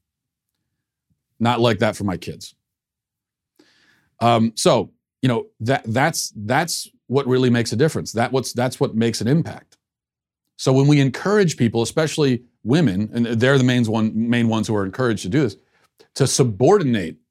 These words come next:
parenthood, and for women to subordinate motherhood, uh, beneath the almighty career, when we encourage them even to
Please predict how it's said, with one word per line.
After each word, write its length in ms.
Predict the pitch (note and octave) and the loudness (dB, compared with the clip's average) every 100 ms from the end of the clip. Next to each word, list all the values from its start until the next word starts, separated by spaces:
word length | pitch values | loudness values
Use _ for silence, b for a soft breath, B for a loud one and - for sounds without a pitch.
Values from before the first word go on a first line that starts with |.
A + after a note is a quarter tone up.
| _ _ _ _ _ - | _ _ _ _ _ -8
parenthood, 540 | D#3 D3+ A#2 E2 - - | 0 0 0 -4 -10 -8
and 140 | A2 | -4
for 100 | B2+ | 0
women 380 | A#2 D3+ B2+ A2+ | 2 4 4 2
to 120 | A2+ | -2
subordinate 680 | G#2 A#2+ G2 C#3+ F3 C#3+ B2+ | -2 -4 0 0 2 0 0
motherhood, 540 | A2+ C3+ C#3 F#2+ - - _ _ _ _ _ _ _ - | 0 0 0 -6 -14 -20 _ _ _ _ _ _ _ -8
uh, 140 | G#2+ | -6
beneath 720 | F#2+ - A#2+ A#2+ C#3+ F3 - - | -4 0 2 4 4 2 -2 -4
the 220 | A#2 C3 | -2 0
almighty 560 | B2+ C#3+ C#3+ C3+ C3+ | 2 4 4 4 2
career, 480 | B2 - A2 C3 F#2+ | 0 -2 0 0 0
when 160 | E2 G#2 | -2 0
we 100 | A2+ | 0
encourage 600 | A#2 A#2 - E3+ D#3+ A#2 | 0 -2 -2 -2 -2 -2
them 220 | A#2+ A2 | -2 0
even 300 | A#2 B2 B2 | 0 0 0
to 140 | A2+ | -2